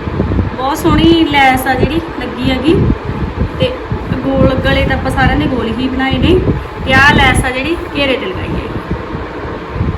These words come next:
ਕਈ ਜਿੰਨੇ ਰੰਗ ਇਹਦੇ ਸੂਟ ਦੇ ਵਿੱਚ ਨੇ, ਉਨੇ ਹੀ ਆਪਾਂ ਪਵਾਏ ਆ, ਜਿਹੜੇ ਲੈਸ ਵਾਲੇ ਪਾਏ ਨੇ।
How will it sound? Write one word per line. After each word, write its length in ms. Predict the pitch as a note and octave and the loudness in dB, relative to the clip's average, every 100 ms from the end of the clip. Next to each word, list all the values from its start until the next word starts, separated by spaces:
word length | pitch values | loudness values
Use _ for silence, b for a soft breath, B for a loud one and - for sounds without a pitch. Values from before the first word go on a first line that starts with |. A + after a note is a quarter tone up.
| - B3 | -4 -4
ਕਈ 300 | B3 C4+ C4 | -2 -2 -2
ਜਿੰਨੇ 340 | A#3+ C4 C4 | -2 0 2
ਰੰਗ 260 | C4 B3+ B3 | 4 2 0
ਇਹਦੇ 180 | B3+ | 0
ਸੂਟ 260 | D4 D4 B3+ | -2 -2 -2
ਦੇ 120 | A#3 | -2
ਵਿੱਚ 240 | A#3+ A#3 A3+ | -2 -4 0
ਨੇ, 180 | D#4 - - - - - - | 0 0 -4 -8 -8 -6 -4
ਉਨੇ 220 | - - - | -4 0 2
ਹੀ 160 | C4+ | 2
ਆਪਾਂ 260 | C4+ C4+ D#4+ F4+ - - - - - - - - | -2 0 0 -2 -6 -8 -6 -6 -6 -8 -10 -8
ਪਵਾਏ 360 | A#3+ A#3 A3+ G#3+ | -6 -4 -2 -4
ਆ, 40 | |
ਜਿਹੜੇ 240 | A3 A3 - - | -4 -4 -4 -4
ਲੈਸ 320 | A#3 A3 G#3 | -4 -2 -4
ਵਾਲੇ 200 | G3+ G3 | -6 -6
ਪਾਏ 200 | G3+ F#3 | -6 -6
ਨੇ। 400 | - - - - | -6 -6 -6 -4